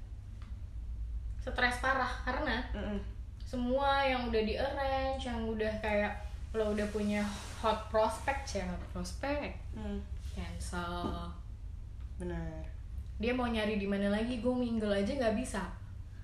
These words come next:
Speaker 2: Mm-mm,
Speaker 1: Nah, itu
Speaker 2: mm-mm.
Speaker 1: gue harus gimana lagi? Itu kan juga sebuah
Speaker 2: Kayak butuh someone to lean on juga, gue nggak mau nyari.
Speaker 1: Pasti.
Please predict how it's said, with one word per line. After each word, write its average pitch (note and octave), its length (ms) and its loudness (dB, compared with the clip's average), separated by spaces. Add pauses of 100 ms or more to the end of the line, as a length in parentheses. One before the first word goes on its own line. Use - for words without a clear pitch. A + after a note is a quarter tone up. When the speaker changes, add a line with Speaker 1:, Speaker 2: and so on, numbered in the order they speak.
(220)
Speaker 2:
Mm-mm, F#3 260 -4
Speaker 1:
Nah, F#3 240 0 (140)
itu - 160 -4
Speaker 2:
mm-mm. A#3+ 100 2
Speaker 1:
gue C#4 80 8
harus C#4 240 2
gimana G3+ 380 6
lagi? G3+ 340 2
Itu G#3+ 80 -2
kan C#4 160 -2 (220)
juga G3 320 0
sebuah G3+ 180 -2
Speaker 2:
Kayak G#3+ 200 8 (100)
butuh A3 260 2
someone G#3 460 6
to G3+ 100 2
lean G3+ 240 4
on G3+ 240 2
juga, G3+ 240 2
gue A#3+ 140 2
nggak A#3 160 4
mau F3+ 100 4
nyari. G3 240 4
Speaker 1:
Pasti. F4 720 6